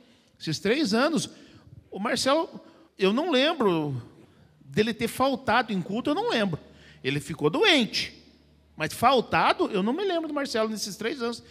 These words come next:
ter faltado num culto. Mas o doente, sim, ele ficou nesses três anos, aí ele ficou doente algumas vezes que precisou faltar. Mas não que faltou por faltar. Então, ele entendeu a seriedade que é o, o Evangelho de Cristo.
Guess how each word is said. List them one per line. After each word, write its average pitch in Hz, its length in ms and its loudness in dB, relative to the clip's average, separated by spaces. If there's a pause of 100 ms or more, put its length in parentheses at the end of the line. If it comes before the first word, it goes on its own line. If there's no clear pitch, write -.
(160)
ter 196 100 -2
faltado 208 460 0
num 226 260 2
culto. 208 340 -4 (520)
Mas 143 280 0 (260)
o 123 140 -12
doente, 139 460 0
sim, 240 240 0
ele 123 100 -4
ficou 139 320 -2
nesses 147 240 -4
três 139 300 -2
anos, 135 260 0
aí 131 80 -2
ele 123 100 -6
ficou 196 280 -4
doente 165 320 -4
algumas 151 280 -6
vezes 127 180 -2
que 180 80 -8
precisou 175 320 -10
faltar. 170 340 -4 (360)
Mas 160 340 4
não 156 380 2
que 403 140 -6
faltou 254 360 4
por 196 120 -2
faltar. 151 440 -4 (480)
Então, 240 600 2 (580)
ele 254 220 4
entendeu 320 1000 2
a - 40 4
seriedade 269 880 2
que 233 160 0
é 190 320 4
o, 185 80 2
o 190 460 4
Evangelho 180 460 4
de 170 100 -2
Cristo. 190 640 2